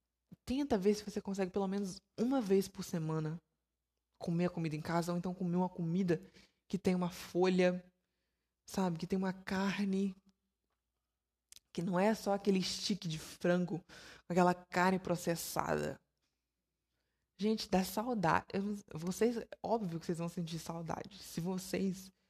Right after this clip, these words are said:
viveram isso, porque tem gente que não viveu, tem gente que é, é, desculpa o estereótipo, mas é filhinho de apartamento, que não, tipo,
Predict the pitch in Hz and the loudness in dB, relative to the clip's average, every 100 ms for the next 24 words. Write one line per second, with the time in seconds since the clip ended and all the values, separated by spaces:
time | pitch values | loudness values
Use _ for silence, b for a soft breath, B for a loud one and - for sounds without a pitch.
0 | _ _ _ _ 160 190 170 175 196 208 | _ _ _ _ -2 -2 4 6 8 6
1 | 160 160 214 - - 160 156 _ _ _ | 2 0 0 -2 -4 -6 -8 _ _ _
2 | _ _ _ 220 208 226 285 311 - 233 | _ _ _ -6 -2 -2 -2 -4 -2 0
3 | 175 175 160 196 214 240 233 208 170 156 | 2 0 0 0 0 0 2 2 0 -4
4 | _ _ _ _ _ _ _ _ _ 165 | _ _ _ _ _ _ _ _ _ 0
5 | 165 165 160 151 147 147 165 - - 170 | 4 4 4 2 0 -4 -10 -14 -4 -4
6 | 165 185 202 175 160 180 247 - 160 170 | -2 -4 0 2 2 2 0 -6 -4 -2
7 | 170 180 185 180 175 175 - 175 180 196 | 0 2 4 4 4 0 -2 0 0 0
8 | 196 185 180 170 165 208 262 - 180 _ | -2 -2 -2 -2 0 -2 -2 -10 -20 _
9 | _ _ _ _ _ _ _ _ _ - | _ _ _ _ _ _ _ _ _ 0
10 | 185 254 247 185 - - | 0 2 -2 -4 -6 -4